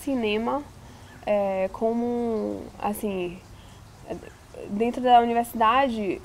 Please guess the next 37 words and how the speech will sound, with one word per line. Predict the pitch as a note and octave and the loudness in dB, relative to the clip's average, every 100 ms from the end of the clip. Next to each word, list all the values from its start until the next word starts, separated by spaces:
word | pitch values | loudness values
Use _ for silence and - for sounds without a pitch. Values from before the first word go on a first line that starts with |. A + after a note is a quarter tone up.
| - | -8
pra | - A3 | 2 4
mim, | G#3+ A3 A#3+ | 4 0 -2
os | A3 - | -4 -6
filmes | - A#3 A#3+ | -4 -2 -2
que | - | -2
eu | |
tava | G#3+ F#3+ | -2 -4
fazendo | F#3+ F3 F#3+ G3+ A#3+ G#3+ - | -4 -6 -4 -2 -2 -2 -6
nunca | - A3 A#3+ D4+ F#4+ A#4 | -6 -4 0 0 4 4
foram | A4 - C4 C#4 | 4 4 4 4
exercícios. | D4 D4 F#4 - F#3+ E3+ - - - - - - - - - - - - | 2 2 2 -2 -10 -12 -16 -20 -20 -20 -20 -20 -20 -20 -20 -20 -20 -10
Então, | G#3+ A#3 A3 | -2 4 4
pra | B3+ B3 | 6 6
mim, | B3 C#4 | 6 -2
sempre | - E4+ F#4+ | 0 0 0
foi | - A4 - - - - - | 2 2 2 -4 -20 -18 -12
o | - | -10
filme. | - D5+ G4+ A#3+ G#3 | -2 6 6 6 4
Eu | |
quero, | G#3 A3+ | 4 2
é | A#3 - G#3+ | 4 6 6
um | A#3 | 4
filme | - D#4+ D#4 | 0 2 4
que | C4+ | 2
tem | A3+ | -2
que | G#3+ | -4
fazer, | A3 A#3+ C4+ | -2 2 2
então | C4 | 2
vamos | C4 D4 | -2 -2
fazer | C4+ B3+ - | 0 -2 0
um | D4+ | -2
filme, | F4 - A#3+ A3+ G#3 F#3 | -4 -4 -2 0 -2 -4
não | F#3 F#3+ G#3 B3+ - | -4 -4 -2 -2 -2
um | A#3 | -4
exercício | G#3+ G#3 G3+ - G3+ - F#3 | -2 -2 -4 -6 -8 -8 -10
de | F#3 | -8
filme. | G#3 - F#3 F3+ F3 | -10 -10 -8 -6 -8